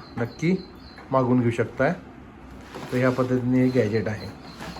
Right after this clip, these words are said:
आवडलं असलं तर लाईक करा, शेअर करा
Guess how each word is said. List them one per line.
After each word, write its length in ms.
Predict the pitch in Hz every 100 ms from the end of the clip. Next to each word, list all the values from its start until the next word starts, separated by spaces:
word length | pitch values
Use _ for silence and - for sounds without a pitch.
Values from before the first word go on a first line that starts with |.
| - - - 104
आवडलं 340 | 127 139 139
असलं 220 | 127 131
तर 220 | 135 135 123
लाईक 300 | 123 151 151
करा, 180 | 156 160
शेअर 260 | 156 151 147
करा 280 | 147 151